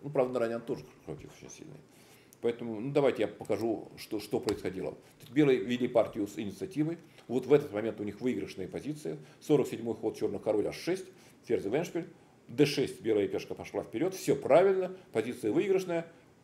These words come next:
«Черная пешка» тоже идет вперед. Шахи ничего не дают, потому что «Белый король» легко уходит от них.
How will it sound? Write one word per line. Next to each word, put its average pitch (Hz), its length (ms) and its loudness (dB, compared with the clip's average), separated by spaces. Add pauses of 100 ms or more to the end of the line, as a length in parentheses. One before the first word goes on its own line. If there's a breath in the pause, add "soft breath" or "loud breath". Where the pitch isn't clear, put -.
(340)
«Черная 156 260 2
пешка» 143 220 -2
тоже 95 200 -2
идет 92 120 -4
вперед. - 280 -8
Шахи 202 340 4
ничего 135 300 -2
не 120 80 -4
дают, 151 220 0
потому 110 120 -10
что 107 80 -10
«Белый 120 200 0
король» 117 200 0
легко 101 200 -4
уходит 95 340 -4
от - 140 -8
них. - 160 -16